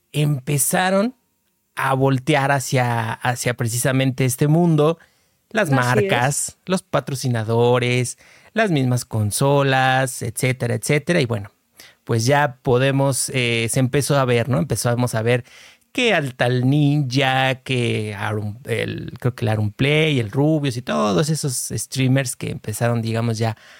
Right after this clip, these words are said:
Speaker 1: a obtener un beneficio independientemente del contenido que iban creando, bueno, pues precisamente de crear un contenido de lo que fue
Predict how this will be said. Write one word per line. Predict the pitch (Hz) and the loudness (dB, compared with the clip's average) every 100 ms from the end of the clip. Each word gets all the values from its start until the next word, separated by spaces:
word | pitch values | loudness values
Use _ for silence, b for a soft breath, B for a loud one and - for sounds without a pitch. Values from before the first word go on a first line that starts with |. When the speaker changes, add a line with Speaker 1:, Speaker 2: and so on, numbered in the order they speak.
| B B | B B
Speaker 1:
a | 170 170 | -2 0
obtener | 143 123 165 175 180 | -2 0 0 2 2
un | 170 | 2
beneficio | 165 156 147 175 - 175 185 | 2 0 0 0 2 0 0
independientemente | - 127 120 123 123 127 147 127 127 139 | 2 2 2 2 2 2 2 2 2 0
del | 123 | 0
contenido | 120 117 - 117 123 123 | 0 0 0 2 2 0
que | 127 | 2
iban | 123 | 2
creando, | 131 165 135 139 | 0 0 0 0
bueno, | 160 208 - | -2 -4 -6
pues | 110 - B B B | -8 -8 B B B
precisamente | - 127 127 143 131 123 147 | -2 2 2 2 2 0 0
de | 127 | 0
crear | 120 117 | 0 0
un | 120 | 0
contenido | 117 120 120 127 131 123 120 131 - - | 0 2 2 2 2 2 -2 -4 -10 -10
de | 107 | -8
lo | 104 | -8
que | - | -10
fue | 123 120 113 | -4 -2 -2